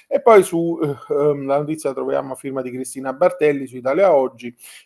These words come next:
Eh, sui, sui quotidiani invece, eh, la redazione ci informa che la riforma del processo tributario, eh, necessita di interventi secondo l'uncat, la, mm, l'associazione, ehm, eh, dei,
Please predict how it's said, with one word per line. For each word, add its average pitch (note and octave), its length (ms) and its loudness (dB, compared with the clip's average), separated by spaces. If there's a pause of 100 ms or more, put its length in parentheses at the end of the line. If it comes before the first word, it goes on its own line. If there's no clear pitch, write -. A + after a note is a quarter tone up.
Eh, D3+ 160 -2
sui, D3+ 340 -6
sui D#3+ 240 2
quotidiani E3+ 460 2
invece, D#3 640 2
eh, C#3+ 260 0
la C3+ 220 -2
redazione C#3+ 1000 -2
ci C3 140 -16
informa C#3 420 -4
che C3+ 140 -6
la B2+ 280 -2
riforma C3+ 360 -6
del C3 140 -6
processo C3 440 -8
tributario, C3 760 -2 (320)
eh, B2+ 100 -12
necessita C3+ 540 -4
di C3 100 -8
interventi B2+ 600 -4
secondo B2+ 480 -6
l'uncat, D3 600 0
la, B2+ 380 -4
mm, B2+ 180 -18 (240)
l'associazione, B2+ 1080 -4 (320)
ehm, B2 600 -2 (200)
eh, A#2+ 140 -6
dei, B2+ 480 -6